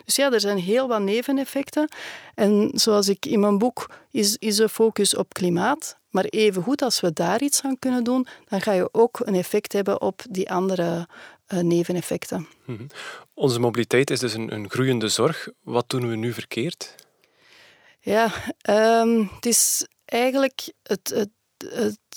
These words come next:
Speaker 1: dingen van altijd maar meer en meer. Ehm, en dus dat is, net zoals in die andere sectoren,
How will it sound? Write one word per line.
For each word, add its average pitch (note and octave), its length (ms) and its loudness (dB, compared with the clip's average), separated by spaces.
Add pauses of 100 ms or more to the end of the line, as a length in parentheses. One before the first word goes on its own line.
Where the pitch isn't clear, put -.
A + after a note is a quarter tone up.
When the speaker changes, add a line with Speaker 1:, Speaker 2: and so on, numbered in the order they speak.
(140)
Speaker 1:
dingen A#3 280 0
van A3 240 0
altijd A3+ 340 0
maar G3+ 200 2
meer G3+ 380 6
en F#3+ 280 -2
meer. F3+ 420 2 (640)
Ehm, F#3 680 2 (400)
en G3+ 180 0
dus G#3 120 0
dat G#3+ 160 4
is, - 340 0 (640)
net B3 240 2
zoals A#3+ 280 2
in A3 120 2
die G3 180 0
andere C4 300 2
sectoren, A3 640 2